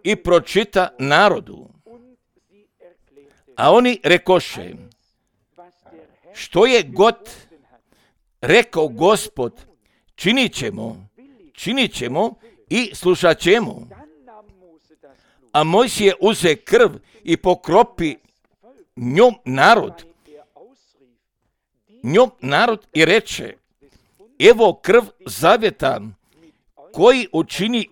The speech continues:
Gospod s vama za sve riječi ove."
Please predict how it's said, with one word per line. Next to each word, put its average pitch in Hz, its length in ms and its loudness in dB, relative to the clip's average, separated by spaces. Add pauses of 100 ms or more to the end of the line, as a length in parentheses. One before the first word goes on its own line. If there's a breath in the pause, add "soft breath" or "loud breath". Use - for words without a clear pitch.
Gospod 156 560 -2
s - 140 -10
vama 156 420 -4 (1800 soft breath)
za 156 260 0
sve 226 300 2 (120)
riječi 185 520 2
ove." 180 380 0